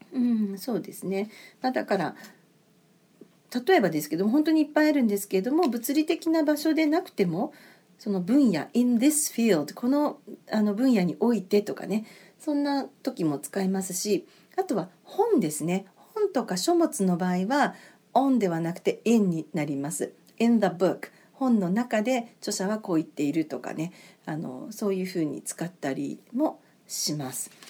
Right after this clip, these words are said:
そうですね。えーっと、そうだ。あとはですね、曜日とか月とか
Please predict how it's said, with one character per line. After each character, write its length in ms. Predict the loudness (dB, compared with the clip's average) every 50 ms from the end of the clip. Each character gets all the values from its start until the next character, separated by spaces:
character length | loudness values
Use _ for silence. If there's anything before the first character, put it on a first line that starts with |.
| -20 -18 -18 -18 -18 -20 -20 -20
そ 220 | -20 -18 -16 -16
う 40 | -16
で 60 | -14 -16 -16 -16 -14 -12
す 220 | -12 -10 -8 -6
ね。 240 | -2 0 0 0 0 -2 -6 -12 -10 -6 -4
え 580 | -2 -2 -2 -2 -2 0 0 0 0 0 -2 -4
ー 40 | -6
っ 20 | -8 _ _ _ _ 0
と、 320 | 2 2 2 2 -2 -8 _ _ _ _ _ _ _ _ _ _ -20 _ -20 -16 -12
そ 200 | -10 -8 -8 -8
う 40 |
だ。 140 | -8 -10 -14 -18 -20 -20 -18 _ -8
あ 80 | -4
と 140 | 0 0 2
は 100 | 2 2
で 100 | 0 -2
す 140 | -6 -4 -2
ね、 320 | 0 2 2 0 -2 -4 -12 _ _ _ _ _ _ _ _ _ -20 -20 -20 _ -6
曜 280 | 0 2 4 4 4
日 120 | 2 -2 -4
と 120 | -4 -4 -2
か 280 | -2 -2 -2 -4 -6 -8 -10
月 300 | -8 -8 -4 -4 -4 -2
と 120 | -2 -2 0
か 280 | 0 -2 -2 -2 -6